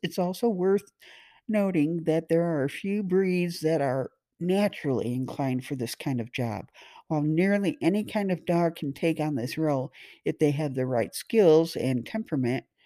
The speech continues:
uh, what I'm going to mention are some of the breeds that are well designed for psychiatric service.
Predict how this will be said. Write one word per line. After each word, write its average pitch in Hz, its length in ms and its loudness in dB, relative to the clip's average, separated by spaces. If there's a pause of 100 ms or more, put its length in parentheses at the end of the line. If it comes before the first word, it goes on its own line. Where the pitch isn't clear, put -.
(260)
uh, 147 460 -4 (460)
what 175 280 -2
I'm 170 140 0
going 156 340 4 (120)
to 143 340 2
mention 127 400 -2
are 139 160 0
some 117 280 -4
of 170 80 -2
the 233 60 0
breeds 147 480 0
that 180 140 -2
are 170 120 -2
well 147 240 -2
designed 147 560 -2
for 151 180 -4
psychiatric 117 720 -2
service. 233 500 0